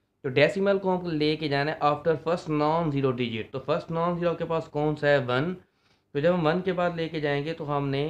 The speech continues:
उतनी zeros add करनी है powers में जितने हमने numbers miss किए हैं। तो आपके पास देखें वन, टू, थ्री, तो आपके पास थ्री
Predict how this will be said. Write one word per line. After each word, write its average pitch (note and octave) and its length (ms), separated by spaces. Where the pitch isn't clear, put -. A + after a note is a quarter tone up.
उतनी G3 360
zeros F3 420
add D3 260
करनी C#3 320
है C#3 120
powers C3+ 320
में D3+ 180
जितने C#3 300
हमने C3+ 280
numbers C3 440
miss B2+ 180
किए B2 160
हैं। A#2 80
तो C3 80
आपके C#3+ 220
पास D3 180
देखें C#3 220
वन, C3 400
टू, C#3+ 240
थ्री, C3+ 280
तो C#3 120
आपके C3 180
पास C3 300
थ्री C#3+ 320